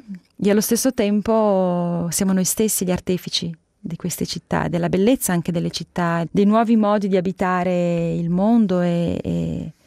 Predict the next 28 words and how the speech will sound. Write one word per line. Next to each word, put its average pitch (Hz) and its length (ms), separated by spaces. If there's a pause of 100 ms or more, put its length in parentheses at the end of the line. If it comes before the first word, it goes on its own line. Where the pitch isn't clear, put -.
(440)
e 202 120
di 180 80
cos-, 196 220
e - 120
della 214 180
necessità 247 460
soprattutto 247 440
di 208 160
costantemente 233 800
ripensare 208 640
la 185 80
nostra 180 800
vita 190 180
in 190 100
comunità. 185 600
Ecco, 165 180
penso 233 280
che 254 140
viviamo, 240 540
l'ho 226 180
ripetuto 240 420
spesso 208 440
qui, 190 180
ma 180 120
viviamo 190 340
un 220 60
momento 214 380
particolarmente 190 1120